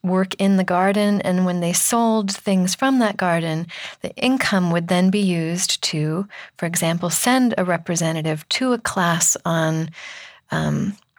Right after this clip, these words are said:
infant care. 'Cause one thing they noticed was that there was a high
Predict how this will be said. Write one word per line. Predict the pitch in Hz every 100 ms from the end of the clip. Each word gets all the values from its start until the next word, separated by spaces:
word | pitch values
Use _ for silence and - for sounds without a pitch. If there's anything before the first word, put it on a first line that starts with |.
| _ _ -
infant | 190 185 - 190 180 -
care. | - 160 151 151 170 - - - -
'Cause | - 196 196
one | - 214 214
thing | 214
they | 214
noticed | 220 226 202 185 -
was | 190 180
that | -
there | 185
was | 180
a | 180
high | 175 190 190 190 190 190 -